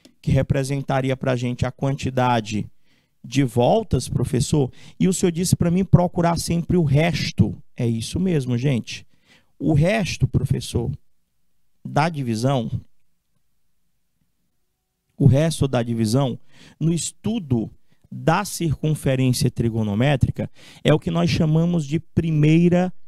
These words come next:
determinação positiva. Primeira determinação positiva. No caso aqui, Gabriel, o seu dividendo é o arco que ele vai te dar. No caso,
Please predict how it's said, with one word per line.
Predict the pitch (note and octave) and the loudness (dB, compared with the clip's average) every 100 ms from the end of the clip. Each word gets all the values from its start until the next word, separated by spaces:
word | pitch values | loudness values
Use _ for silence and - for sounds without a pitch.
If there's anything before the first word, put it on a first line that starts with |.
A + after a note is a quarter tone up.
| - - | -16 -18
determinação | C#3+ C3+ C#3 F#3+ - F#3 D#3+ D#3+ D#3 C#3 - C3 C3 C#3+ - _ _ | -14 0 4 4 2 2 4 2 0 -2 -2 0 0 -2 -8 _ _
positiva. | C#3+ C3+ D#3+ - A#2+ F#2+ G#2+ - - - _ _ _ _ _ _ _ _ _ - | 6 6 -2 0 0 2 0 -4 -14 -20 _ _ _ _ _ _ _ _ _ 2
Primeira | D#3 C3 A2+ A2+ B2 F#3 G#3+ - - - | 4 4 4 4 4 0 -2 -12 -16 -16
determinação | B2+ C#3 C#3 C3+ B2 B2+ A#2+ A2 - A2+ D3 - - - - | -2 0 2 0 2 4 2 2 0 2 0 -6 -18 -6 2
positiva. | C#3 C3+ E3 - B2 G2+ G#2 - - - | 4 4 0 2 4 4 0 -4 -10 0
No | F3 | 0
caso | - G3+ F#3 | 4 2 2
aqui, | - G#3 | 2 2
Gabriel, | E3+ D3+ F3+ E3 - - - - - _ _ - - - - - _ _ _ _ - | 2 4 4 4 2 -4 -14 -18 -20 _ _ -20 -20 -20 -20 -20 _ _ _ _ 6
o | D#3 | 6
seu | - G#3 | 8 4
dividendo | F#3 F3 - - F#3+ D3+ A#2 A2 C3 - | 4 0 4 4 4 2 2 0 -4 -2
é | - | 4
o | A3+ B3 | 4 6
arco | E3+ A#2 - A#2+ | 2 0 0 0
que | - | 2
ele | D3+ | 2
vai | D3+ D#3 | 4 2
te | D#3 | 2
dar. | F3 A#2+ | 2 4
No | A2+ | 2
caso, | A#2 B2+ C3 C3+ | 2 4 4 6